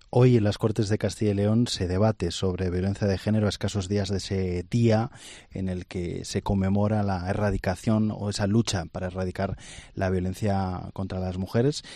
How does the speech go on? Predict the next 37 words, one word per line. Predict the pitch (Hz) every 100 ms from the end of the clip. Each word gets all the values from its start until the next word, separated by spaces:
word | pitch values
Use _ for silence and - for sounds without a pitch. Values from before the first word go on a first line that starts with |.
| -
Esta | 113 110
misma | 110 98 95
semana | 98 117 131
ha |
sido | 101 95
nombrada | 95 98 101
una | 101
nueva | 101 101
ministra | 95 95 101
de | 87
Igualdad, | 90 92 117 131 - _ -
que | - 95
es |
de | 95
Valladolid, | 90 87 90 113 120 - - - -
Ana | - 101 92
Redondo. | 92 104 110 101 110 135 - - -
Como | - 104 101
personas | - 107 131 135 -
que | 107
lo | 107
han | 117
vivido | 113 110
en | 107
primera | 95 104 101
persona | - - 104
esta | 95 98
violencia | 95 98 104
de | 92
género, | - 104 104 107 -
¿qué | 127
dirías, | 131 120 127 98
María | 92 98
Ángeles, | 113 104
y | 95
arranco | 98 95
contigo, | 98 95 98 110